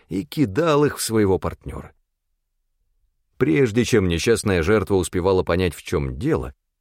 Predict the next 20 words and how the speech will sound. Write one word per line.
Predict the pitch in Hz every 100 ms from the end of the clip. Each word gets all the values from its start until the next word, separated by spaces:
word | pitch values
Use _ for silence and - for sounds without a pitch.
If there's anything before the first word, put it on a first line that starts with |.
| _ _
кожаные | - 156 120 123 117 101
надувные | 87 87 110 110 90
мячи | 78 - 160 120
ударяли | 82 90 147 139
её | 127 120 135
в | -
плечо, | - 98 - - 143 131 123
в | 76
грудь, | 76 131 110 -
в | -
подбородок. | 110 90 98 90 73 76 - _ _ _ _ _ _ _ _ _
Полагалось, | - 73 64 107 160 156
чтобы | - 117
партнёры | 98 78 - 135 131
перебрасывались | 113 95 101 110 117 104 -
не | 92
меньше, | 101 98 101
чем | 101 92
двумя | 85 107 120 73
мячами. | - 65 - - -